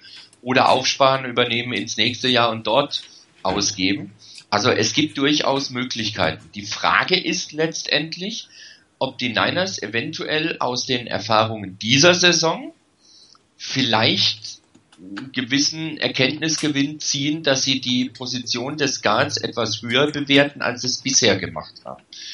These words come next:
Weil das war ja auch so eine Geschichte nach dem Motto, man bewertet die nur so hoch und das und das zahlt man nicht.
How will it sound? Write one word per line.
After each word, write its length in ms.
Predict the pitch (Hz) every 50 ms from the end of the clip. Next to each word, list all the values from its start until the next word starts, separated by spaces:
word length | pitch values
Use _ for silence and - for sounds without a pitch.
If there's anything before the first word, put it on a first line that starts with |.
| - - - - - -
Weil 120 | - 95 101
das 180 | 107 110 110
war 100 | 113 110
ja 140 | 117 117 87
auch 140 | - 123 123
so 120 | - 139
eine 160 | 123 123 120
Geschichte 440 | 123 123 - - - 143 147 - 151
nach 160 | 135 131 127
dem 120 | - 131 113
Motto, 240 | 117 127 127 135 135
man 200 | 127 120 117 -
bewertet 500 | 117 107 107 107 123 139 - 127 107 131
die 100 | 127 127
nur 140 | 120 120
so 140 | 113 - 120
hoch 280 | 107 110 127 160 165 -
und 120 | 147 139 131
das 140 | 131 127
und 100 | 127 113
das 180 | 113 113 110 110
zahlt 320 | - 120 120 139 147 151
man 120 | 156 160 160
nicht. 240 | - 90 92 -